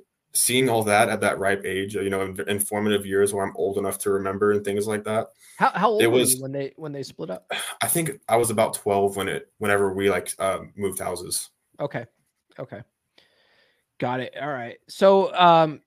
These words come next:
Speaker 2: well, what did your dad do for a living?
Speaker 1: He did. He, and he still is. He's a, a real estate agent, and now he's a broker of his own company.
Speaker 2: Okay. And you, and you're in real estate now too?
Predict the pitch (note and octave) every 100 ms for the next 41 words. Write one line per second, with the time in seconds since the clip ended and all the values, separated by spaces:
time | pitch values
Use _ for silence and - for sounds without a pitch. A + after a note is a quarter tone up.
0 | - F3 G#3+ A3+ A#3 G#3 E3+ F#3+ E3+ D3+
1 | D3 C3 B2 B2 A#2+ _ _ _ _ _
2 | _ - - C3 C#3 C3+ - - - A#2+
3 | A2 G#2+ A#2+ C3 B2+ - A#2 G#2+ A2+ G#2+
4 | G2+ A2+ - G2+ G2 G#2+ G2+ F#2 F2 -
5 | F#2+ F2+ F#2 G2 F#2 F#2+ F2 - G2 G2+
6 | G#2 F#2+ F#2 F#2 F#2 - - - - -
7 | - D2 F2+ F#2 F#2+ F#2+ - F#2 F#2 -
8 | _ _ _ _ - F#3 - - G3+ A3+
9 | G3 F#3 F3+ F3+ E3+ D#3 C#3+ - B2+ B2+
10 | A#2+ C3 G#2